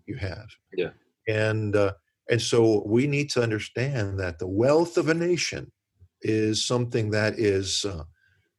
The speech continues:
Speaker 1: quite an amazing thing.
Speaker 2: So can you give us some, you, you've been working with Capitol Hill now, you said seventeen years?
Speaker 1: Yes.
Speaker 2: Or so. Uh, what are some of the top two or three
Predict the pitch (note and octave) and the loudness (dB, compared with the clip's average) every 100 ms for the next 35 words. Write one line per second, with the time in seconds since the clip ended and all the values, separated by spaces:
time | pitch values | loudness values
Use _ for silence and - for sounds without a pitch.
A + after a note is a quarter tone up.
0 | - - B2+ D3 D#3 G#2+ A2 A#2+ A#2+ A2+ | -20 -6 2 4 4 2 4 4 4 0
1 | A2 - C3+ A2 - _ _ _ - - | -4 -4 -4 -6 -10 _ _ _ 4 8
2 | E3 - - - - D#3 D#3 D3+ - D3 | 8 4 -14 -6 2 4 6 4 4 6
3 | D3+ D3 D3+ C#3 C3+ B2 B2+ B2 B2+ B2 | 6 6 4 4 2 0 2 6 6 4
4 | - _ A2+ A#2+ C#3+ B2+ A2+ B2+ - G#2+ | -6 _ 2 4 4 2 2 2 2 0
5 | G#2+ A2 G#2+ A2 - _ G#2 G2+ G#2 G#2+ | 2 2 4 4 0 _ 0 2 2 0
6 | - G#2 G2+ A2+ G2+ G2+ A2 C3+ - - | 2 2 2 -2 -2 0 0 0 -6 -8
7 | - _ _ - A2+ D#2+ - - G#2 A#2+ | -12 _ _ 2 2 2 -10 -6 -2 -2
8 | - - - - - A#2+ A2+ - A2 D3+ | -4 -8 -16 -12 0 2 4 4 4 4
9 | D3+ - - - A#2 G#2+ G#2+ - A2+ A2+ | 2 2 2 2 0 2 2 2 -4 -2
10 | - A#2 A2+ - A2 A2 A2 G#2+ | 2 4 2 0 2 4 4 2